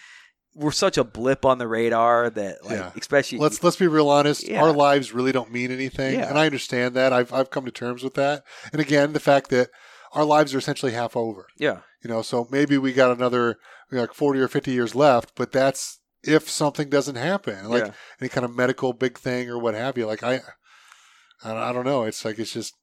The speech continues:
Speaker 2: I, I think every,
Speaker 1: Pe-,
Speaker 2: every s-,
Speaker 1: I
Speaker 2: every generation thinks the same
Speaker 1: Yeah,
Speaker 2: thing. You know,
Speaker 1: and
Speaker 2: like, you
Speaker 1: that's
Speaker 2: see
Speaker 1: why
Speaker 2: the kids, like,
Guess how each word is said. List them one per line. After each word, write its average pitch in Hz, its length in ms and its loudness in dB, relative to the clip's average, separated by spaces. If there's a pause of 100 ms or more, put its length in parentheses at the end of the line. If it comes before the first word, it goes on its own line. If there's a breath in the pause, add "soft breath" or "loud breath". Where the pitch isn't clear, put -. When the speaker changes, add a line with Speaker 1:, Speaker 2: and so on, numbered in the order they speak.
(140)
Speaker 2:
I, 156 220 2
I 160 240 6
think 151 240 0
every, 139 360 2 (420)
Speaker 1:
Pe-, - 80 2
Speaker 2:
every 151 180 4
s-, - 220 -2
Speaker 1:
I 175 100 -8 (420 loud breath)
Speaker 2:
every 185 160 6
generation 151 520 6
thinks 143 260 0
the 131 80 -4
same - 220 2
Speaker 1:
Yeah, 92 60 -8
Speaker 2:
thing. 117 200 2
You 98 60 -10
know, 214 80 -2
Speaker 1:
and - 60 2
Speaker 2:
like, - 80 4
you 226 60 0
Speaker 1:
that's 151 120 0
Speaker 2:
see 220 60 6
Speaker 1:
why 180 60 6
Speaker 2:
the 165 60 6
kids, 156 400 2
like, 135 160 4